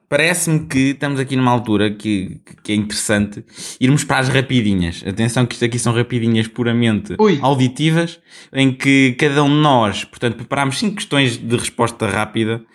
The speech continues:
Speaker 1: e vamos fazer um ao outro, nenhum de nós conhece, e é só mesmo para, para testar um bocadinho a reação e, e pá, a partida poderá ser engraçado. Eu vou começar, se me permitires a honra. Então, olha,
Speaker 2: Anda.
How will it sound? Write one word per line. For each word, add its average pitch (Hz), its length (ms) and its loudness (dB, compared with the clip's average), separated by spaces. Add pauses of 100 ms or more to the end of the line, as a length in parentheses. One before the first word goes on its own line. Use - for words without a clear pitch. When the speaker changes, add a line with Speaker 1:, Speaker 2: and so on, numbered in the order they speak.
(180)
Speaker 1:
e 107 120 -2
vamos 117 160 4
fazer 113 240 2
um 110 60 4
ao 107 120 4
outro, 139 320 2
nenhum 123 220 4
de 120 60 0
nós 113 200 -2
conhece, 127 460 0
e - 20 2
é 135 40 -2
só 170 180 -2
mesmo 123 240 2
para, 92 600 0
para 92 120 -8
testar - 180 -4
um 98 60 0
bocadinho 95 320 -2
a - 20 -6
reação 98 500 -2
e, 90 60 -4 (160)
e - 340 -14 (160)
pá, 135 140 -6
a 113 60 0
partida 117 340 0
poderá 113 320 0
ser 113 220 0
engraçado. 104 400 0
Eu 156 80 2
vou 175 100 4
começar, 131 640 0
se - 560 -10
me 135 60 2
permitires 107 520 0
a 95 80 0
honra. 95 320 -4 (560)
Então, 117 240 0
olha, 80 300 -2
Speaker 2:
Anda. 151 320 -4